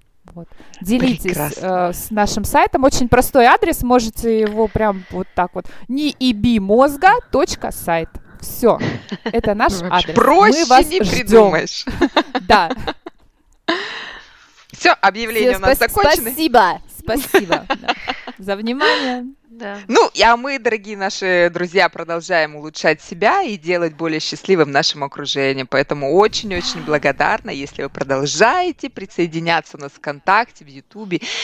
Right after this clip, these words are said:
Speaker 2: И, с-, как уже сказала Натали, а, Ната, и как уже сказала Ната,
Speaker 1: Ната, да.
Speaker 2: продолжайте распространять, э, что мы сделали технически еще более, а, просто и
Speaker 1: Удобно,
Speaker 2: быстрее.
Speaker 1: да.
Speaker 2: Да.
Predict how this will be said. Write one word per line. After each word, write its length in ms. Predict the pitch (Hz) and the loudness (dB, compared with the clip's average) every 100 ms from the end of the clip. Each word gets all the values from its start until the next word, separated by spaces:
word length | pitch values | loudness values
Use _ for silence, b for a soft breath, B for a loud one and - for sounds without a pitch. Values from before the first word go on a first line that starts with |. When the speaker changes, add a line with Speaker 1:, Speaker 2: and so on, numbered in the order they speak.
| B B - | B B 2
Speaker 2:
И, 240 | 247 302 | 6 6
с-, 260 | - 190 170 | 4 -2 0
как 180 | 180 - | -2 -2
уже 140 | 160 | -8
сказала 460 | - 160 156 151 143 | -8 -2 0 0 -4
Натали, 560 | 135 - 139 165 294 B B B B | -8 -10 -8 -4 -6 B B B B
а, 400 | - 160 151 143 151 _ | 0 2 2 0 -6 _
Ната, 560 | 165 160 139 - - 370 _ | -6 -2 -2 -2 -6 -6 _
и 60 | 196 | -8
как 160 | 196 | -6
уже 120 | 196 | -6
сказала 260 | 185 175 156 | -4 -2 0
Ната, 340 | 170 202 214 | 0 0 -2
Speaker 1:
Ната, 60 | 202 B 190 | -4 B -16
да. 80 | |
Speaker 2:
продолжайте 840 | 185 160 156 - 202 190 - 156 - | -14 -12 -12 0 2 2 -2 -4 -4
распространять, 920 | - 160 - - 156 160 170 220 - | -6 -10 -16 -4 -2 0 0 -2 -6
э, 160 | 156 143 | -10 -8
что 720 | - - 160 156 147 143 139 | -10 -8 -4 0 2 0 -2
мы 260 | 143 147 139 | -4 -6 -6
сделали 440 | 127 160 156 135 | -2 0 0 -4
технически 800 | - - 165 170 - - 143 135 123 - - | -8 -12 -10 -6 -6 -6 -6 -6 -6 -16 -12
еще 300 | 143 - 151 | -8 -4 -4
более, 560 | 139 135 147 139 135 135 - - | -4 -4 0 0 0 -4 -20 -12
а, 280 | 127 127 120 | -8 -8 -8
просто 540 | - 170 - - 165 _ _ _ 180 _ _ _ _ - - | 0 0 0 -4 -4 _ _ _ _ _ _ _ _ -18 -6
и 80 | 156 | -4
Speaker 1:
Удобно, 40 | |
Speaker 2:
быстрее. 580 | 190 - 180 131 131 - _ | -4 -6 -4 -4 -4 -8 _
Speaker 1:
да. 180 | - - 185 - | -20 -20 -20 -10
Speaker 2:
Да. 280 | 135 147 | -8 -8